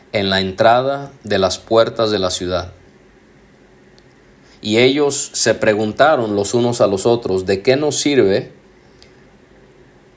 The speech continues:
sentarnos aquí a esperar la muerte?".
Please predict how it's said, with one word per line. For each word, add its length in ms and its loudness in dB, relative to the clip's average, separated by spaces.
sentarnos 840 0
aquí 520 -2
a 160 2
esperar 460 2
la 120 2
muerte?". 440 -2